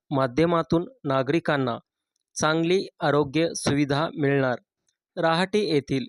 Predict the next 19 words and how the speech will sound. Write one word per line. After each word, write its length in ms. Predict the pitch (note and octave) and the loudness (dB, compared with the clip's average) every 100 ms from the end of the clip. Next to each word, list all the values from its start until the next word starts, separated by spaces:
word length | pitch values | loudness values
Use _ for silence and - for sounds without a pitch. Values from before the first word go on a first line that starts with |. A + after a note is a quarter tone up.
| - _ | -10 _
प्राथमिक 580 | D3+ D#3 D#3 F#3+ G3+ - - | 0 2 2 0 0 -2 -2
आरोग्य 440 | C#3+ C#3 B2+ C#3+ | 0 2 2 0
केंद्राच्या 680 | C#3 C#3+ C#3+ E3 F3 C#3+ C3+ D3+ _ _ _ - | 0 0 2 2 0 0 -2 -4 _ _ _ 0
इमारतीचे 880 | D#3+ E3+ F#3 F#3+ F#3+ F3+ D#3 - A#3 | 2 4 2 0 -2 0 -2 -2 -2
लोकार्पण. 580 | D3+ C#3+ E3 D#3 B2+ A#2 - _ _ _ _ - _ _ | 2 2 2 0 0 -4 -8 _ _ _ _ -20 _ _
आमदार 400 | E3+ D#3 E3+ G3 | -2 0 4 4
म्हणून 320 | G3 C#3+ D3 D3 | 4 2 2 2
माझ्या 460 | C#3 C#3+ D3+ C#3+ - | 0 2 0 -2 -2
मतदारसंघातील 960 | C#3 B2 C#3 F3+ D#3 D3+ E3 F#3 C3 A#2 _ | -4 -2 0 0 -2 -2 -2 -2 -2 -4 _
नागरिकांना 760 | D3 C3+ C3 F3 F3 D3+ D3+ D3+ D3+ | -4 -2 0 -2 0 0 0 -2 -4
सगळ्याच 560 | E3 - C#3+ D#3+ F3+ - | -8 -4 0 0 0 -2
सुविधा 480 | - C#3+ B2 C3+ B2+ - - | -2 -2 0 0 -2 -6 -6
चांगल्या 360 | C#3+ C#3+ D3+ F3+ | -2 0 0 0
मिळाव्यात, 460 | D3+ C3 C3 A#2 - _ _ _ _ - | 2 2 0 -2 -6 _ _ _ _ -4
यासाठी 680 | D#3 G3 F#3 C3+ B2+ C#3 | 0 0 0 -2 -2 -4
मी 300 | C3+ D#3+ D3+ - _ | -2 0 0 -2 _
नेहमीच 560 | D3+ D3 E3 F#3 G#3+ - - _ | -2 0 2 2 -2 -4 -16 _
प्रयत्नशील 680 | D3+ E3+ - F#3+ - F#3 F3+ | 0 0 0 -2 0 -2 -2
आहे. 300 | C#3+ A2+ | -2 -4